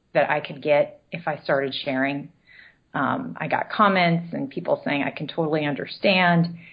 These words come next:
And so that kind of prepared me, um, and made it a little, uh,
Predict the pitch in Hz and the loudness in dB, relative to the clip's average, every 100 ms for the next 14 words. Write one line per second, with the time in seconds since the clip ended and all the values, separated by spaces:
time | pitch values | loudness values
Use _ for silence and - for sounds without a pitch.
0 | - - - 220 233 254 302 302 233 - | -20 -20 -6 -2 6 6 6 4 2 0
1 | 170 165 156 180 220 220 220 220 _ _ | -6 -2 0 0 0 2 2 0 _ _
2 | _ 165 165 165 165 160 175 170 - 156 | _ 0 0 2 0 2 4 4 2 2
3 | 170 175 165 - - _ _ 160 147 - | 6 6 4 0 -12 _ _ -2 0 0